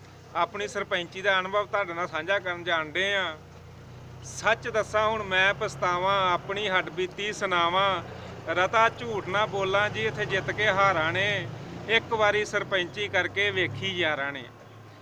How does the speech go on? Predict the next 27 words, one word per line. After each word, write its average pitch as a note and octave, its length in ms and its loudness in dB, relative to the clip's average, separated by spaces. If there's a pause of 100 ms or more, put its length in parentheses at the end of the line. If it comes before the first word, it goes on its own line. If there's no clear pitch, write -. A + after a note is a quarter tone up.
(600)
ਜਿਹਦੇ B3 340 4
ਘਰੇ B3+ 300 2
ਕਦੇ A3+ 200 0
ਪੈਰ G3+ 320 4
ਨਾ G#3 120 -2
ਧਰਿਆ, A3 440 2
ਉਹਦੇ A3 320 0
ਘਰੇ A#3 280 0
ਵੀ G#3 180 0
ਗਏ। F3+ 500 2 (440)
ਵੋਟਾਂ F#3+ 540 0
ਖਾਤਰ G#3 400 -2
ਲੋਕਾਂ G3+ 500 -6
ਦੇ G#3 140 -4
ਅੱਗੇ G3 280 -2
ਹੱਥ F#3 360 -4
ਜੋੜਨੇ G3+ 520 -8
ਪਏ। F#3 480 -4 (580)
ਹੱਥ F#3 320 0
ਜੋੜ A3+ 320 0
ਕੇ A3+ 180 0
ਵਾਂਗ G3+ 300 0
ਭਿਖਾਰੀ G#3+ 600 -2
ਸਾਰਾ A#3+ 460 0
ਪਿੰਡ G3+ 260 -6
ਸੀ G#3+ 180 -10
ਘੁੰਮੇ। G3 560 -6